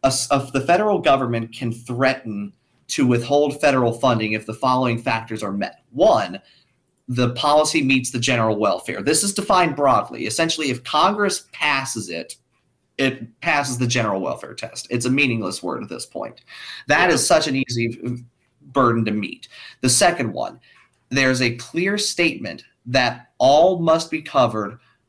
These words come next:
or they won't get any money. So basically, you need a clear, articulable statement. What is the standard? In this case, it's as simple as your highway funds are connected to the drinking age being, uh, twenty-one, right? So that was met. The third,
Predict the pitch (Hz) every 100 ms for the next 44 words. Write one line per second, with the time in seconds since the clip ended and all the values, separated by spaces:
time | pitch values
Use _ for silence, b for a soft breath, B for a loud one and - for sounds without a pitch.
0 | _ - 123 120 117 117 120 120 127 117
1 | 113 101 104 123 156 143 139 127 123 -
2 | 147 131 120 120 135 - 127 117 110 110
3 | 113 - - - 107 143 143 135 120 110
4 | - 104 - - _ _ B B 123 123
5 | 123 - 127 120 117 113 127 117 101 98
6 | - - 117 123 135 139 123 123 110 104
7 | 101 - - 117 117 120 110 117 120 110
8 | - 131 139 110 - 95 82 85 - -
9 | - _ _ _ _ 120 120 113 107 104
10 | 101 104 104 - _ _ _ _ 135 123
11 | 120 117 98 139 - - - _ - 107
12 | 113 - 120 101 131 120 113 98 - -
13 | - B B B B 123 120 185 - -